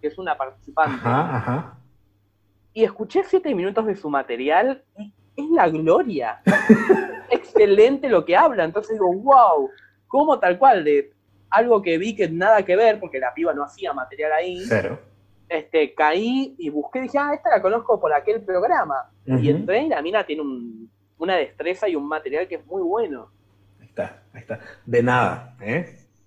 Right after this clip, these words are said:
Speaker 2: De nada.
Speaker 1: Muy bien ahí, gracias.
Speaker 2: <laughs> Este,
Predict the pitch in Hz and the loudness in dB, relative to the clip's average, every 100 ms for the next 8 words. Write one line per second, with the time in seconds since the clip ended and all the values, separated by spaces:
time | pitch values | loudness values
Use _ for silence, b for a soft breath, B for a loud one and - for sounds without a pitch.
0 | _ 113 113 107 107 104 135 143 151 139 | _ -6 -4 -2 -4 -6 -6 -6 -6 -6
1 | - - 175 131 131 - 165 - 170 - | -6 2 2 4 0 2 0 2 -2 2
2 | 156 - 156 - - - - 220 233 240 | 0 2 -2 0 -6 -4 -10 -8 -6 -4
3 | 226 190 - 123 - - 135 - | -4 -6 -8 -8 -4 -2 -2 -4